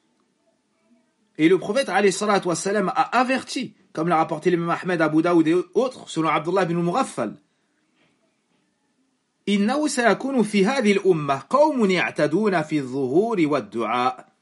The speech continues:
Ah, pardon, في الطهور والدعاء. Le prophète, alayhi salatu wassalam, nous dit, il y aura parmi les gens de ma communauté des gens qui transgresseront dans la purification et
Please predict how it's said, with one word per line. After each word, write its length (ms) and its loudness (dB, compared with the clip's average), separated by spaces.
Ah, 160 0
pardon, 380 -2
في 160 -4
الطهور 580 0
والدعاء. 680 -2
Le 100 -6
prophète, 300 -4
alayhi 240 2
salatu 360 0
wassalam, 400 -2
nous 120 -4
dit, 280 -8
il 140 -2
y 80 0
aura 260 4
parmi 280 0
les 80 2
gens 120 -2
de 100 0
ma 120 -2
communauté 640 -4
des 240 4
gens 220 0
qui 200 -4
transgresseront 840 -2
dans 120 -4
la 120 2
purification 1000 -2
et 260 0